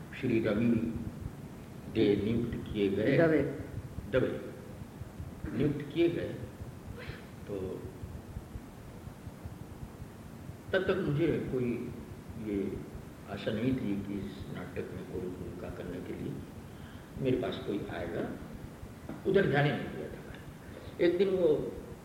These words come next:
Speaker 1: रवि दवे निर्देशक मेरे ऑफिस में आए और उन्होंने आकर कहा कि, "नागर जी, ये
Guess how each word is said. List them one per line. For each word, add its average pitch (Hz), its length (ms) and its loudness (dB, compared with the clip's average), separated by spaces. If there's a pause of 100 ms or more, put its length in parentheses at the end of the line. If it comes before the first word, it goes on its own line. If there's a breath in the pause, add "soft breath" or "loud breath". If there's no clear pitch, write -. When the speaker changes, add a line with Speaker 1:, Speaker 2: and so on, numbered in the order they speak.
(640)
Speaker 1:
रवि 131 220 8
दवे 113 300 6
निर्देशक - 720 0
मेरे 98 160 -2
ऑफिस - 440 -6
में - 160 -8
आए - 200 -6 (760)
और 127 120 6
उन्होंने 123 280 6
आकर 104 260 -2
कहा 110 280 -2
कि, 92 520 -2 (960)
"नागर 101 260 2
जी, 135 340 2
ये 101 320 2